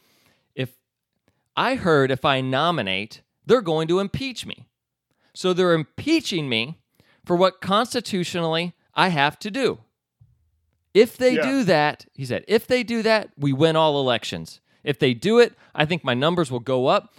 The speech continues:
Speaker 1: I think we'll win the entire election. I think we're gonna, I think we're going to win back the House. I think we're gonna win back the House anyway." Um, but yeah, I, what, what a point. Like, they're, they're impeaching me for what I constitutionally have the right to do.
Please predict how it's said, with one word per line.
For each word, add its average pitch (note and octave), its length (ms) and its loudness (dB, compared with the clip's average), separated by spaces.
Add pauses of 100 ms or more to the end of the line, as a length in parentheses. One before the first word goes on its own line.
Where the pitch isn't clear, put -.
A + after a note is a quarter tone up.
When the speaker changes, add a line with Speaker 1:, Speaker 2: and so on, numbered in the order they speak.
Speaker 1:
I B2+ 120 0
think C#3+ 180 -6
we'll C#3 100 -2
win C3 160 0
the A2+ 120 -2
entire F3 440 0
election. E3 480 -4 (160)
I A#2 120 -6
think C3+ 180 -4
we're A#2+ 100 -4
gonna, A#2+ 140 0 (160)
I B2 80 -4
think C#3+ 180 -6
we're B2+ 100 -8
going B2 180 0
to G#2 40 -4
win C3 200 -2
back A#2 200 -2
the E2+ 120 -12
House. D#3+ 380 0 (300)
I G#2 100 -6
think B2+ 160 -4
we're B2+ 100 -2
gonna B2+ 160 2
win A#2 180 0
back A#2 180 0
the A2 100 -4
House A2 280 0
anyway." F2 440 -6 (760)
Um, F#2 480 -8 (220)
but D#3 100 -6
yeah, G#3 400 -6
I, E3 60 0
what, G3 360 -4
what B3+ 160 0
a A#3+ 40 2
point. B3+ 380 -4
Like, F3+ 180 -2
they're, G3+ 240 -6
they're G3+ 220 -6
impeaching G3 680 -8
me F3 300 -4 (320)
for F3 340 -2
what F3 280 -2
I F#3+ 120 -2
constitutionally F#3 1080 -6 (400)
have C#3+ 440 -4
the C3+ 100 -4
right A#2 440 -4 (400)
to A#2+ 140 -4
do. F#2+ 260 -4